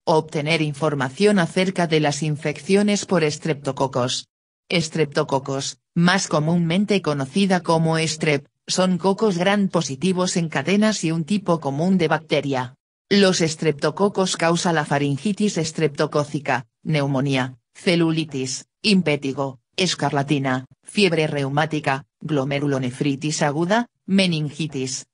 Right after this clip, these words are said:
otitis media, sinusitis, infecciones y muchos más. E. coli, Escherichia coli, un bacilo gram negativo,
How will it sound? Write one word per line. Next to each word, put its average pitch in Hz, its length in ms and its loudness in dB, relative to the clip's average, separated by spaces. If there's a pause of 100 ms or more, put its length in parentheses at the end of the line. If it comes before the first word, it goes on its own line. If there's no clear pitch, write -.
otitis 185 560 0
media, 143 460 -2 (200)
sinusitis, 143 920 -4 (160)
infecciones 165 920 2
y 147 100 -4
muchos 170 400 -2
más. 131 340 -4 (720)
E. 143 320 2 (500)
coli, 131 400 -4 (160)
Escherichia 185 760 0
coli, 131 440 -4 (160)
un 202 200 6
bacilo 165 420 2
gram 180 260 4
negativo, 143 640 0